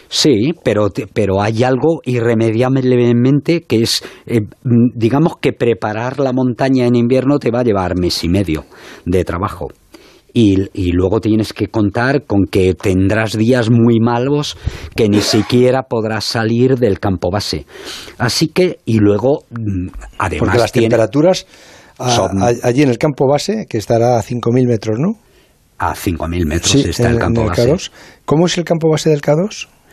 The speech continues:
Speaker 1: Bueno, se pone sobre una morrena que es muy grande, que tiene kilómetros, que el, en invierno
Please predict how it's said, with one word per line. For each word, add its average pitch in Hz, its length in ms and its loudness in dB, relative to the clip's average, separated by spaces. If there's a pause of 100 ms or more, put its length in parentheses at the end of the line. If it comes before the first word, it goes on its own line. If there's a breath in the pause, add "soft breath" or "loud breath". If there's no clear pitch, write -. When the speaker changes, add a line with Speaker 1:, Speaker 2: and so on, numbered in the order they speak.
(240 loud breath)
Speaker 1:
Bueno, 147 300 2
se - 260 -2
pone 147 500 -2
sobre 127 520 0
una 135 360 2
morrena 139 540 0
que - 160 -2
es 110 160 2
muy 131 420 4
grande, 120 580 -2
que 85 300 -4
tiene 117 320 2
kilómetros, 92 800 -2 (540 loud breath)
que 95 240 4
el, 87 340 -4 (240)
en 90 200 2
invierno 104 500 2